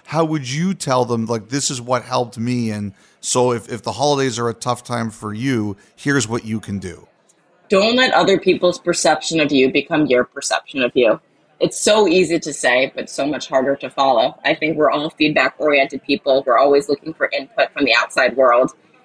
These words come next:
Speaker 2: And that's fine, but you can only seek input from those whose voices really matter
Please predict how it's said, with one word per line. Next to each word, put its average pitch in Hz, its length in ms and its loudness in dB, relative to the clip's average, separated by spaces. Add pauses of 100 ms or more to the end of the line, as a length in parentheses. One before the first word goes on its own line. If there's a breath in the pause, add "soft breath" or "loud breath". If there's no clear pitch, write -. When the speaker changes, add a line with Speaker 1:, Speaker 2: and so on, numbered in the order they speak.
Speaker 2:
And 185 100 4
that's 226 240 0
fine, 165 400 0
but 151 100 2
you 131 80 -2
can 156 140 -2
only 160 180 2
seek - 240 -2
input 135 440 0
from 143 140 -2
those 135 400 2 (420)
whose 160 200 0
voices 151 400 2
really 143 200 2
matter 135 440 2